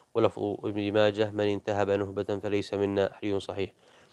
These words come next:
وأخرج أبو داود عن قتادة قال: "الجلب والجنب في الرهان". صحيح مقطوع.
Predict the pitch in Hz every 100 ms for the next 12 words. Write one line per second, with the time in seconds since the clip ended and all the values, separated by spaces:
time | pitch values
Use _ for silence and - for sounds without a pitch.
0 | _ 117 117 117 113 110 113 107 104 -
1 | 107 - 110 104 107 - 107 104 101 101
2 | 110 110 98 98 104 101 110 107 117 -
3 | 101 101 98 98 98 92 _ _ _ _
4 | _ - 101 101 107 101 - 110 101